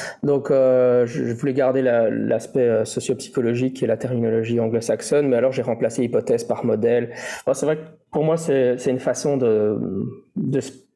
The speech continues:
se poser des questions à propos du phénomène ovni, donc on peut, on pourrait y voir un paradigme aussi. Euh,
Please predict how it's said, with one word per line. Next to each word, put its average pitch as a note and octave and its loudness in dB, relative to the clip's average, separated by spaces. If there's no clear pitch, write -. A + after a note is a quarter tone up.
se - -12
poser D3 0
des C#3+ 0
questions E3 0
à A3+ -2
propos A#3 -2
du A3 0
phénomène G3+ 0
ovni, G3 2
donc D3 0
on B2 -4
peut, B2+ 0
on A#2+ 0
pourrait A#2 -2
y A#2 -2
voir A#2+ 0
un A2+ -2
paradigme B2+ -2
aussi. D3+ -4
Euh, B2 2